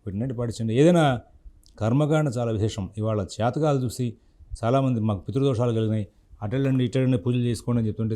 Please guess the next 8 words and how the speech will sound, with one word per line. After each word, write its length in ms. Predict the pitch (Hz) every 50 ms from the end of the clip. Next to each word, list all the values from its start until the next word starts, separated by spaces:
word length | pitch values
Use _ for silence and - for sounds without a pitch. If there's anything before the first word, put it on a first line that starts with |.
| - -
చాలామంది 360 | 104 107 120 127 131 131 117
కన్ఫ్యూజన్ 400 | - - 110 113 101 120 127 123
స్టేట్లో 340 | 107 - - 113 110 110 113
తిరుగుతున్నారు. 460 | 98 110 104 98 - 101 95 87 87 - - _ _ _ _ _ _
అలా 120 | - 113 113
కన్ఫ్యూజన్ 600 | 104 - - 120 139 123 147 160 156 151 143 123
స్టేట్లో 580 | - - 127 127 127 127 127 127 123 120 107 - -
సంచారం 480 | - 113 117 110 131 127 123 120 117 104